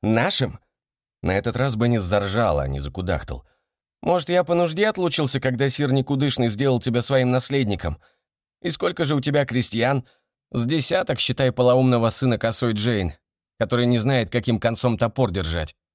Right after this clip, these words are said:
Сделай их всех рыцарями, и у нас будет в половину меньше, чем у вдовы. Это помимо её оруженосцев, лучников и прочих. Всех твоих пальцев не хватит, чтобы их перечесть.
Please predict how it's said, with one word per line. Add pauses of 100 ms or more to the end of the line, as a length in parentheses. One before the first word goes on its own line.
(200)
Сделай
их
всех
рыцарями, (220)
и
у
нас
будет
в
половину
меньше,
чем
у
вдовы. (720)
Это
помимо
её
оруженосцев,
лучников
и
прочих. (400)
Всех
твоих
пальцев
не
хватит,
чтобы
их
перечесть.